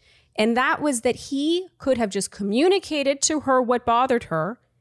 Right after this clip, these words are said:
and just left in a respectful way, in, and not in a way that had her on the floor begging for forgiveness and him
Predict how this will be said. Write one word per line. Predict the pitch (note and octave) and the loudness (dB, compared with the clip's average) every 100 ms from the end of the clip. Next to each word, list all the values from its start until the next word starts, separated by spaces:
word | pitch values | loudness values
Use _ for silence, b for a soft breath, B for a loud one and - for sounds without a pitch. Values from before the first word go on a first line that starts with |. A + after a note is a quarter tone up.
| _ _ _ | _ _ _
and | A#3+ A#3+ | -2 0
just | B3 | -2
left | A3+ A#3 C4 | 0 0 0
in | C4+ | -2
a | A#3 | 0
respectful | G3 - - - - - - D4+ | 0 -2 -2 0 -2 -2 -4 -2
way, | C4 A#3 E3+ E2+ G3 _ _ _ _ _ _ _ - | 2 2 0 -4 -12 _ _ _ _ _ _ _ -2
in, | C4 C4 - | 0 2 0
and | B3 C4 | 0 2
not | C4+ E4+ | 2 2
in | D4+ D4 | 0 -2
a | |
way | C4 C4 C#4 B3 G#3+ G#3+ B B - | 0 2 2 2 2 0 B B -2
that | B3+ - _ _ | -2 -2 _ _
had | - C#4+ D4 | -6 -2 -2
her | C4 C4+ | 0 0
on | B3 B3+ | 2 0
the | A#3+ | -2
floor | - B3 B3 | 0 2 4
begging | A3+ A3+ A3+ B3 | 2 0 0 -2
for | A3+ | -4
forgiveness | G#3 G#3 G#3 A3 F#3+ - | -4 -4 -2 -2 -4 -4
and | F#3+ | -4
him | F#3 A3 A3 | -2 -2 -2